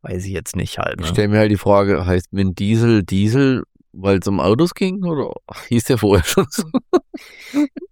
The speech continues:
Speaker 1: Ich glaub, der hieß vorher schon so. Ich weiß gar nicht, ob das Künstlername von ihm ist,
Speaker 2: Ja,
Speaker 1: oder?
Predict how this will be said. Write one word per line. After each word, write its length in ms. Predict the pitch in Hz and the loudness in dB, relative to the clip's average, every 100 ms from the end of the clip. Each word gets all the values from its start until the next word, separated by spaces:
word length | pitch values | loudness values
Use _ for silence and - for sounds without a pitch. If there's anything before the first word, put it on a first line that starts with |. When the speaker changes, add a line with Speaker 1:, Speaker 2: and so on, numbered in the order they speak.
| - | -2
Speaker 1:
Ich 220 | 170 330 | -2 -2
glaub, 240 | - 113 101 | -2 -2 0
der 120 | - | -2
hieß 200 | 160 - | -2 -2
vorher 300 | 107 107 190 | 2 2 0
schon 160 | 180 - | -4 -6
so. 120 | - | -6
Ich 100 | 104 | -2
weiß 160 | 120 156 | -2 0
gar 80 | |
nicht, 80 | 135 | -2
ob 80 | 90 | -2
das 200 | 101 - | -4 -6
Künstlername 720 | - 123 - 254 156 95 95 | -4 -4 0 0 2 0 -2
von 160 | 92 95 | -2 -2
ihm 100 | 92 | 0
ist, 100 | 113 | 2
Speaker 2:
Ja, 60 | |
Speaker 1:
oder? 80 | 107 | 4